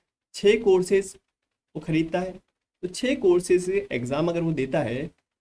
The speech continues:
उनमें से पांच subject में उसके marks इतने आए। कह रहे हैं, "The average of his marks in six subject is eighty five।" सारे छह के छह subject का जो average है वो एटी फ़ाइव है, तो हमको बताइए,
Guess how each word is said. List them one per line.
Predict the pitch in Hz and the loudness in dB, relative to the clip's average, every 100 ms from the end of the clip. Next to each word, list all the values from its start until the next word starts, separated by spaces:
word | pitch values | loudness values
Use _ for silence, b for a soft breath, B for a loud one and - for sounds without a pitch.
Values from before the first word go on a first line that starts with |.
| _ | _
उनमें | 214 247 262 | 0 2 2
से | - | 0
पांच | - - 175 214 254 | -4 -2 2 2 0
subject | - 160 156 175 185 | -2 -2 2 2 2
में | 208 | 2
उसके | 196 190 190 | 0 2 0
marks | 143 147 151 | 2 0 -2
इतने | 135 123 120 | -4 -2 -2
आए। | 113 120 _ _ _ _ _ _ _ _ _ _ - | -2 -6 _ _ _ _ _ _ _ _ _ _ 6
कह | 190 | 8
रहे | 240 | 8
हैं, | 254 | 6
"The | 285 - | 4 4
average | 185 185 190 277 262 | 6 6 6 4 6
of | 208 220 220 - _ _ 196 | 6 4 2 -8 _ _ 2
his | 190 180 | 4 4
marks | 175 190 - - | 4 4 2 -2
in | 190 202 - | -4 -4 -2
six | 240 | -2
subject | - 170 165 185 185 _ - | 0 -2 0 -2 -2 _ -8
is | 208 | -8
eighty | - 123 127 | -4 -6 -6
five।" | 131 127 127 _ _ _ _ _ _ _ _ _ _ _ | -4 -6 -8 _ _ _ _ _ _ _ _ _ _ _
सारे | - 214 277 | 4 6 6
छह | 302 226 | 2 0
के | 220 247 | 0 0
छह | 247 | -2
subject | 240 262 156 170 | -2 0 0 0
का | 190 | 0
जो | |
average | 196 143 143 180 190 | 0 0 0 0 -2
है | 202 | -4
वो | 202 | -2
एटी | 156 165 170 | -2 -2 -6
फ़ाइव | 135 151 160 | -2 -2 -2
है, | 123 156 | -6 -8
तो | - _ _ 170 | -10 _ _ -2
हमको | 175 185 | 2 2
बताइए, | 170 160 196 170 151 190 | 2 4 4 6 4 0